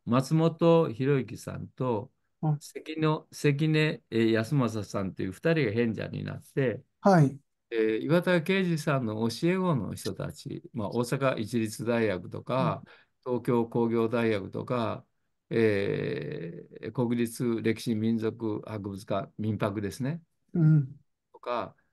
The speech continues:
Speaker 1: 大谷大学とかで教授とか、あー、助教授とかを務めてきたんですね。で、あの、島園さんも、あの、岩田さんとはある面では親しくした一人だと思うんですけど、
Speaker 2: うん。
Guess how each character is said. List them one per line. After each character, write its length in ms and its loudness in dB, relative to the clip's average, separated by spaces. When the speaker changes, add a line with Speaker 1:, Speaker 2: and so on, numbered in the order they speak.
Speaker 1:
大 160 0
谷 280 2
大 200 2
学 200 -4
と 140 -8
か 140 -4
で 400 0
教 240 -2
授 300 -6
と 140 -6
か、 320 -4
あ 760 -6
ー、 60 -12
助 160 -6
教 120 -4
授 160 -6
と 80 -8
か 140 0
を 60 0
務 260 -6
め 60 -6
て 80 -14
き 80 -20
た 160 -10
ん 80 -8
で 80 -14
す 140 -10
ね。 240 -2
で、 580 4
あ 80 -2
の、 80 2
島 220 2
園 200 2
さ 160 2
ん 120 2
も、 540 2
あ 140 -2
の、 340 -4
岩 160 2
田 140 0
さ 160 -2
ん 100 -6
と 120 -2
は 280 -2
あ 120 0
る 80 0
面 240 2
で 80 2
は 360 -2
親 240 -4
し 160 -10
く 140 -6
し 80 -12
た 220 -4
一 200 -2
人 100 -4
だ 160 -6
と 100 -8
思 160 -6
う 40 -6
ん 80 -8
で 80 -12
す 80 -20
け 100 -8
ど、 180 -6
Speaker 2:
う 20 -8
ん。 40 -8